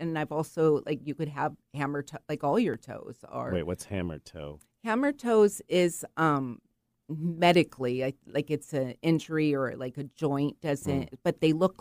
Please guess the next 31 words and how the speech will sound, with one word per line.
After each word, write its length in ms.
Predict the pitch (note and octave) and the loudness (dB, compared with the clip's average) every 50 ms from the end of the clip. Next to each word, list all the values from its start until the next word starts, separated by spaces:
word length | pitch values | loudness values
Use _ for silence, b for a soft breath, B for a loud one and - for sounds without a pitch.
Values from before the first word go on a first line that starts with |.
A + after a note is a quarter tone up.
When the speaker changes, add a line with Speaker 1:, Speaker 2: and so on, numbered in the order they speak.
| - _ _ | -20 _ _
Speaker 1:
claw-like, 520 | - C#3+ C3+ A#2+ G2+ A2 G#2 G2+ - - _ _ _ | 4 6 6 6 4 0 -6 -10 -14 -14 _ _ _
Rory. 460 | C3 A#2 A#2 A#2 A#2+ B2 C3+ C#3 C#3 C3+ | -12 -10 -10 -10 -8 -8 -10 -10 -10 -8
Like, 220 | D3 C#3+ C#3+ - _ | -8 -8 -8 -8 _
they 140 | D3 C#3 | -6 -6
kinda 340 | C#3 _ - D#3+ D3+ D3+ D3+ C#3 | -6 _ -6 -4 -4 -2 -4 -2
look 300 | C3+ D3 D#3 D#3 _ - _ | 0 0 -2 -2 _ -16 _
truly 480 | - - - G3 F3+ D3+ C3+ B2 C3+ | -16 -2 0 0 0 2 -2 -4 -6
like 280 | C#3 C3+ B2+ C3 - _ | -4 -4 -6 -6 -8 _
they're 320 | _ C#3+ C3+ B2+ B2+ B2 - _ | _ -6 -4 -4 -4 -6 -8 _
clawing 540 | _ - - E3 D3 D3+ E3 F3 E3+ D#3 D3+ | _ -8 0 2 2 2 2 -2 -4 -6 -6
the 80 | C3 C3 | -8 -8
ground 500 | - C3 C3 C3 D3 D3+ B2 - - - - | -8 -6 -6 -6 -6 -8 -10 -14 -18 -14 -12
Speaker 2:
Mm. 120 | F#2 F#2 | -8 -8
Speaker 1:
is 180 | F#2 C#3 - A#3+ | -6 -6 -6 -4
what 160 | E3 - - | -4 -4 -4
a 140 | B2 B2 - - - | -4 -8 -10 -10 -8
hammer 340 | - D3+ D#3 D3 C#3 A#2 B2 | -4 -2 -2 -2 -2 -4 -8
toe 260 | _ - C#3+ B2 A#2+ | _ -8 -6 -6 -6
would 200 | A#2+ A#2+ C3 A#2+ _ | -6 -10 -14 -12 _
look 180 | C3+ A#2 - _ | -10 -10 -10 _
like. 280 | - B2+ G2+ - A2 _ _ - _ | -8 -8 -8 -8 -14 _ _ -12 _
And 180 | D#3 D#3+ D#3 | -6 -6 -6
so, 340 | D3+ - - F#3 D#3+ D#3 D#3 b b b b b b b b b - | -6 -6 -2 0 0 0 0 b b b b b b b b b -2
um, 280 | - D#3+ D#3 D#3 D3+ | 0 0 0 0 -2
with 200 | D#3 F3 F3 _ _ | -2 -2 -4 _ _
that 260 | F3+ F3+ F3+ - - | 0 0 0 0 -2
said, 400 | - - - F3+ E3+ F3 E3+ - _ | -8 -6 -4 -2 -2 -2 -2 -4 _
it 140 | - F3 | -10 -8
could 180 | _ F3+ E3 - | _ -10 -10 -8
be, 480 | _ F3 E3+ E3+ E3 D#3 D3+ D3+ C#3+ - _ _ _ _ _ _ _ _ | _ -6 -4 -4 -4 -4 -4 -6 -8 -10 _ _ _ _ _ _ _ _
like, 280 | F#3 F#3 F3+ D#3 _ | -6 -6 -6 -6 _